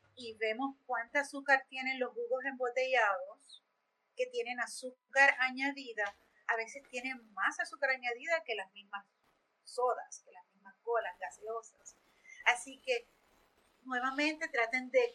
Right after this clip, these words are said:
si van a comprarlo porque no tienes el tiempo de hacerlo, procura buscar jugos que no tengan azúcares añadidas y que no tengan colorantes, porque algo diga natural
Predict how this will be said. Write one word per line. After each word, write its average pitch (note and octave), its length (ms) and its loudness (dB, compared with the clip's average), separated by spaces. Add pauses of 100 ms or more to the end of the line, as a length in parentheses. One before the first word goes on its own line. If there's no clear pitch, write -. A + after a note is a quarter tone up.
si C#4 340 -6
van C#4 260 6
a E4+ 80 4
comprarlo D#4 640 2
porque D4+ 240 -6
no B3 160 -14
tienes C4 340 0
el C#4 80 -14
tiempo B3+ 240 0
de C4 140 4
hacerlo, C4 680 -2
procura A#3 540 0
buscar A3+ 540 -4
jugos A#3+ 340 -2
que A#3 140 -12
no G#3+ 180 -10 (100)
tengan A3+ 400 -4
azúcares G#3 540 -8
añadidas C4 800 -4 (320)
y A#3+ 140 -12
que A3+ 160 -8
no G#3+ 160 -18
tengan G#3 320 -8
colorantes, A#3+ 1000 2 (600)
porque C4 300 8 (300)
algo C4 180 0 (100)
diga E4+ 240 2
natural C#4+ 680 4